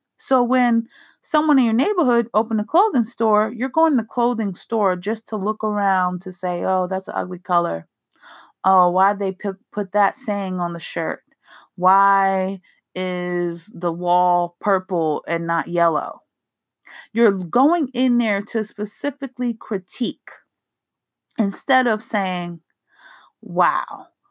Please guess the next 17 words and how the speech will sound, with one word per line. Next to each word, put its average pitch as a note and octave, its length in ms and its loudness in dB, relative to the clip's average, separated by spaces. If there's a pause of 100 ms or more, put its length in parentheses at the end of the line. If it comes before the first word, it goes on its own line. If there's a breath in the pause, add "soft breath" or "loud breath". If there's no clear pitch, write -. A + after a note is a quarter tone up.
(240)
you B3 640 -4 (180)
were E3+ 300 -2
able G3 420 0
to - 160 -8
do F#3 260 -6
something E3+ 640 -6 (260 soft breath)
that - 200 -4
I C4+ 220 2
didn't G3 260 -4
have F3+ 280 -4
the D#3 80 -8
courage B3 500 -4
to - 120 -4
do. F3 360 -6 (640 loud breath)
You A#3 280 0
were B3 240 0
able G3 460 -2